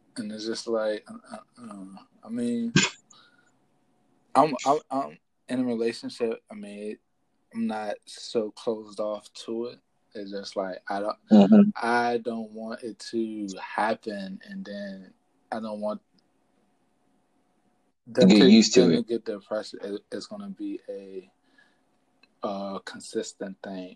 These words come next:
Speaker 1: on a daily thing and stuff
Speaker 2: Mm-hmm.
Speaker 1: like, like, mm-mm.
Speaker 2: Yeah. Like, it was a treat. Get your treat.
Speaker 1: <laughs>
Speaker 2: There you go. <laughs> Have your little treat. There you go. You good to go.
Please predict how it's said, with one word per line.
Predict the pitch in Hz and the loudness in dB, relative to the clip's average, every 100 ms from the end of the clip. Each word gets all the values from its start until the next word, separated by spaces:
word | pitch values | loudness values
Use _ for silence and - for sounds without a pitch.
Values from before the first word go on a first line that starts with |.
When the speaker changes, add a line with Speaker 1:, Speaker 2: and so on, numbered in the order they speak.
| _ 107 | _ -14
Speaker 1:
on | 98 98 - 95 92 | -12 -12 -12 -12 -10
a | |
daily | 98 98 98 95 92 | -8 -8 -8 -12 -12
thing | 98 92 | -6 4
and | 98 92 92 | 8 10 8
stuff | 90 | 6
Speaker 2:
Mm-hmm. | 92 | 2
Speaker 1:
like, | 95 - - | 2 -10 -14
like, | 98 90 107 | -14 -14 -18
mm-mm. | - - 92 90 _ _ _ _ _ _ _ _ _ _ _ _ _ _ _ _ - | -18 -18 -20 -20 _ _ _ _ _ _ _ _ _ _ _ _ _ _ _ _ 6
Speaker 2:
Yeah. | 90 85 85 - - _ _ _ - | 8 10 8 4 -10 _ _ _ 4
Like, | 98 95 - | 6 6 8
it | |
was | 120 101 | 8 8
a | |
treat. | - - 147 113 - _ _ _ _ - | 4 6 6 4 -2 _ _ _ _ -6
Get | 92 135 | -2 0
your | 131 | 2
treat. | - 139 - | 6 6 6
Speaker 1:
<laughs> | - _ - - - - - - | -4 _ -16 -14 -14 -8 -8 -6
Speaker 2:
There | - - | -2 4
you | 135 | 8
go. | 110 120 - _ - - 117 | 8 6 2 _ -14 2 4
<laughs> | |
Have | 104 - 214 - 160 - - - _ _ _ - 92 | 4 6 4 6 4 2 -14 -20 _ _ _ -18 -6
your | 104 | 0
little | 120 123 | 2 2
treat. | - 127 110 | 2 -2 0
There | 92 | -2
you | 110 | 2
go. | 123 110 | 2 2
You | 117 | 0
good | 110 107 | -2 -2
to | 120 | 4
go. | 117 110 | 4 4